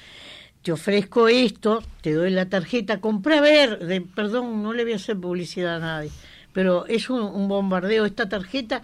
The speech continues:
tiene la, la menor tasa, esto, lo otro, te hacen toda una publicidad y, y te ofrecen esto, y esto, lo otro, la gente vive en calecita. Eso, el consumo,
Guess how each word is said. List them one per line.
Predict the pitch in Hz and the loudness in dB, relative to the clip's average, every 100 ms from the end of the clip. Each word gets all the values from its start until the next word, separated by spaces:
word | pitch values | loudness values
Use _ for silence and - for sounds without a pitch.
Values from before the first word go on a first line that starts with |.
| - - - - | -8 -20 -20 -6
tiene | 247 262 233 | 0 0 2
la, | 196 160 | 0 0
la | 180 190 | 0 2
menor | 185 214 233 220 | 2 0 -2 -4
tasa, | 254 262 190 196 | -2 -2 -2 -6
esto, | 190 202 | -4 -2
lo | 208 | -2
otro, | 196 202 180 | -2 -6 -4
te | 233 | -6
hacen | 220 208 | -4 -6
toda | 185 254 | -4 -4
una | 247 254 208 | -2 -2 -2
publicidad | 262 254 254 254 - 277 262 269 - _ - _ _ _ _ _ _ - - - - _ _ | -2 -2 -2 -4 -2 0 0 -2 -8 _ -20 _ _ _ _ _ _ -20 -20 -20 -20 _ _
y, | - 226 214 208 | 0 4 6 4
y | 208 202 | 2 0
te | 220 | 0
ofrecen | 190 247 220 247 | 0 -2 -2 0
esto, | 185 165 160 180 | 2 0 -2 -2
y | 180 202 | 2 2
esto, | 226 226 262 | 2 0 -2
lo | 220 | -2
otro, | 208 240 | -2 -4
la | 233 | -4
gente | - 226 240 | -2 -2 0
vive | 220 220 214 | 2 4 2
en | 190 | 2
calecita. | 190 170 165 - 160 - 160 - - - - _ | 0 0 -2 -4 -6 -6 -10 -12 -20 -20 -20 _
Eso, | - 330 294 339 359 - | 4 6 6 4 2 4
el | 208 175 | 2 4
consumo, | 208 196 - 320 277 190 175 202 | 4 4 6 6 8 8 6 2